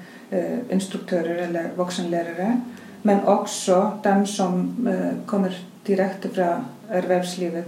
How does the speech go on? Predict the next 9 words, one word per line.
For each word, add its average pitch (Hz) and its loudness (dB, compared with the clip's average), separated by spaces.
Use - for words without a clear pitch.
fra, 185 0
fra 190 2
arbeidsstedene, 180 2
som 196 2
har 190 0
haft 190 2
en, 180 0
en, 180 -2
eh, 120 -2